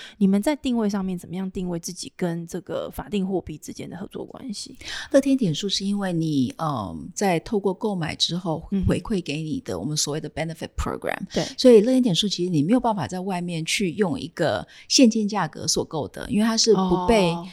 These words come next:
Speaker 2: 它是没有办法直接购买的。
Speaker 1: 对，对。
Speaker 2: 对，所以它还是以赠品的概念在，在看待。只是你，
Speaker 1: 嗯哼。
Speaker 2: 你把乐天点数放在乐天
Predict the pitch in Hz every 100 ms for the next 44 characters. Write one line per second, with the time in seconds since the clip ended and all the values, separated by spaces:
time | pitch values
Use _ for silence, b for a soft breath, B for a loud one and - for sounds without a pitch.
0 | B B - 220 220 202 202 185 160 -
1 | 156 180 240 180 120 - - 80 190 185
2 | - - 180 185 180 233 247 226 170 220
3 | 196 - 131 - 254 190 160 120 120 170
4 | 147 151 131 139 180 123 90 147 - 156
5 | 131 139 - 156 147 254 208 - 202 190
6 | 180 139 - - 202 208 165 208 214 156
7 | - 196 - 220 196 202 240 269 208 -
8 | 190 185